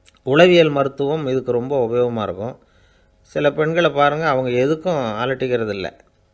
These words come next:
ஒரு அம்மா அப்படிதான் தன்னுடைய கணவனை அழைச்சிக்கிட்டு ஒரு மனநோய் மருத்துவர்கிட்ட வந்தாங்க. "டாக்டர்,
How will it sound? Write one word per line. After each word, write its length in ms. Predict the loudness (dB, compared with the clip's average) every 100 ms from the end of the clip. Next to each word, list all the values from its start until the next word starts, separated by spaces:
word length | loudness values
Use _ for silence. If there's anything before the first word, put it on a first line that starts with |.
| -4
ஒரு 160 | 2
அம்மா 600 | 2 2 2 4 2 -2 -6 _
அப்படிதான் 440 | -6 -4 -2 -2 0
தன்னுடைய 480 | -2 -2 -2 -2 -2
கணவனை 460 | -2 0 2 2
அழைச்சிக்கிட்டு 640 | 0 0 -2 -6 -4 -2 0
ஒரு 140 | 2
மனநோய் 640 | 0 -2 -2 0 2 2
மருத்துவர்கிட்ட 640 | 2 -2 -2 -4 -4 -2 -2
வந்தாங்க. 400 | 0 0 0 -2 _ _ _ _ _ _ _ _ _ _ _ _ -20 -2
"டாக்டர், 640 | 4 4 4 -2 -2 -10